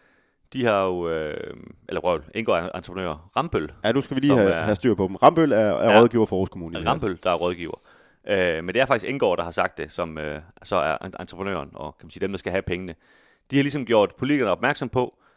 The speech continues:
Speaker 1: at, øh, det er fint, nu har I lagt et budget, som vi også har godkendt. Vi vil bare lige, øh, gøre opmærksom på, det er stadigvæk et utroligt stramt budget, I har lagt.
Speaker 2: Og det var det her lille arbejderbej, du havde før, går jeg ud fra.
Speaker 1: Ja, præcis. Øh, så de,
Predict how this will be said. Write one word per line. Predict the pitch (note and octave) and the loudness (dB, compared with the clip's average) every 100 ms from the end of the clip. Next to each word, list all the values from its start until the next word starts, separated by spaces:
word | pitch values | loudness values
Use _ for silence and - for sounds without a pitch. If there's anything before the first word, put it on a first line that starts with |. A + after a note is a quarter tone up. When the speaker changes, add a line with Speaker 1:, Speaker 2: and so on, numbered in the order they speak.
| _ _ _ - | _ _ _ -2
Speaker 1:
at, | A2 G#2+ A2 | 2 2 2
øh, | G2 F#2 E2+ E2 D#2+ - | 0 0 -2 -4 -10 -6
det | |
er | A#2+ | -4
fint, | F#3 - - | -4 -8 -8
nu | C3 | 0
har | C3 | 2
I | |
lagt | A2+ B2 | 4 2
et | A2+ | 0
budget, | G#2 C#3 C#3 | -2 0 0
som | - A2 | -2 -4
vi | A#2+ | 0
også | A#2 A2+ | 2 2
har | F2+ | 0
godkendt. | C3+ D3 B2 G#2+ - _ _ _ _ _ _ _ | -2 0 0 0 -8 _ _ _ _ _ _ _
Vi | F2+ A#2+ | -8 -6
vil | B2 | -4
bare | - G2+ A2+ | 2 2 2
lige, | A#2 B2+ A#2 - | -4 -10 -10 -8
øh, | F2+ F2 | -2 -2
gøre | D#2+ F2 | 0 0
opmærksom | A#2+ D#3 C3+ | 2 0 0
på, | B2+ B2+ _ | 0 -2 _
det | A#2 | -6
er | |
stadigvæk | G#2+ A#2+ A2+ | 0 0 0
et | |
utroligt | G#2 - D3+ F2 - | -6 -4 -2 -4 -6
stramt | - B2 - - | -4 -4 -2 -8
budget, | - F2 - _ - | -6 -6 -6 _ -10
I | G#2 | -2
har | D#2 | -2
lagt. | C#2+ - - _ - | -4 -18 -20 _ -6
Speaker 2:
Og | - | 4
det | C#3 | 6
var | |
det | B2+ | 6
her | C3 | 4
lille | A2+ C#3 B2 F2+ | 2 2 2 4
arbejderbej, | G2 G2 F#2+ A#2 | 2 0 2 2
du | G2+ | 2
havde | G2 | -4
før, | - G2+ D#2+ | -2 -4 -4
går | D#2+ | -8
jeg | |
ud | E2 | -8
fra. | G2+ A#2 | -4 0
Speaker 1:
Ja, | F#2+ - - | 0 -2 -6
præcis. | A2+ B2+ F#2+ - _ _ _ _ - | -4 -2 -4 -6 _ _ _ _ 0
Øh, | A#2 A2 G2+ G2 | 2 4 2 0
så | - | -6
de, | C3+ E3+ | -8 -8